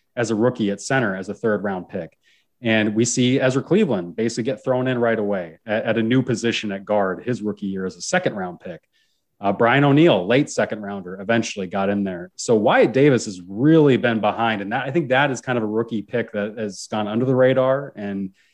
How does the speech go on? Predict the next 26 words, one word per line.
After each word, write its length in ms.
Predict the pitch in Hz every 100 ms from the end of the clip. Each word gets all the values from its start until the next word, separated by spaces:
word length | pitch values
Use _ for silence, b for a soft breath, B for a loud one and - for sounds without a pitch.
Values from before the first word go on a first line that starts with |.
| _ _ -
it's 180 | 110 -
been 160 | 127
overshadowed 920 | 123 127 123 - 135 123 117 110 98
by 100 | 110
the 100 | 104
fact 360 | - 110 107 -
that 160 | 110
you've 180 | 110 98
got 400 | 107 110 104 98 - _ _ -
Mond 560 | 107 117 113 113 104 123
on 240 | 110 104
the 60 | 98
covid 460 | 107 101 92 85 85
list. 340 | 78 - -
You've 100 | 92
got 360 | 110 104 104 110
Darisaw 560 | 107 104 - 95 87
sitting 340 | - 107 95 92
out. 260 | 87 80 _ _ _ _ _
But 420 | 87 104 143 202 _ _ _ _ _ _ _ _ _ -
I, 120 | - _ _
I 80 | 135
don't 80 | 147
know 100 | 143
if 320 | 139 170 131
either, 320 | 147 151 147